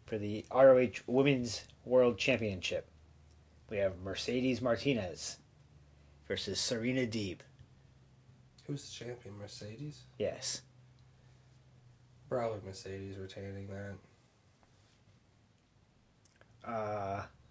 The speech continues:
Speaker 2: Although they've been pushing Deeb kinda hard, and it's owned by the same people now.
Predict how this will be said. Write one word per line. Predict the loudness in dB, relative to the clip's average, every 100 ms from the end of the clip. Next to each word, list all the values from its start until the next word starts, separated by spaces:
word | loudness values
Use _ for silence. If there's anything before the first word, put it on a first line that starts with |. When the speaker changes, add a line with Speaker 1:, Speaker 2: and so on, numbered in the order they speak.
| -10
Speaker 2:
Although | -2 2 2
they've | 2
been | -2 -4
pushing | -6 -6 -6 -8 -10
Deeb | -8 -8 -8 -8
kinda | -8 -8 -8 -6
hard, | -4 -4
and | -6
it's | -10 -10
owned | -4 -4 -2
by | -4
the | -4
same | -8 -6 -8
people | -10 -14 -14 -16
now. | -16 -16 -18